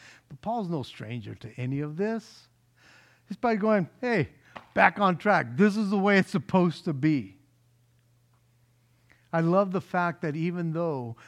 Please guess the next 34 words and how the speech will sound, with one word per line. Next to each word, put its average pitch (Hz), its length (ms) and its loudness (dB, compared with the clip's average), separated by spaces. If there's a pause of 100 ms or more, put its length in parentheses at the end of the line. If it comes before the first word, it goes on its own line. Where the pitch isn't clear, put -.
(140)
these 165 420 0
things 180 320 -2
happened 170 520 -6
to 151 100 -8
Paul, 170 580 -6
Paul 196 360 -6
did 175 300 -2
not 165 320 -4
defame 143 520 -6
back, 160 420 -4 (340)
rail 170 440 0
back, 143 360 -2 (300)
or 143 140 -6
speak - 500 -8
evil 139 480 -4
of 113 300 -10
them. 104 200 -18 (3500)
But 180 120 2
he 170 100 2
did 190 320 -2
do 190 140 -2
something 180 480 -4
that 147 160 -2
Jesus 165 460 -4
told 170 260 -4
his 160 140 -4
disciples 151 640 -6
to 151 80 -12
do 139 260 -4
when 143 160 -4
people 151 380 -8
did 143 260 -8
not 139 220 -8
receive 127 720 -8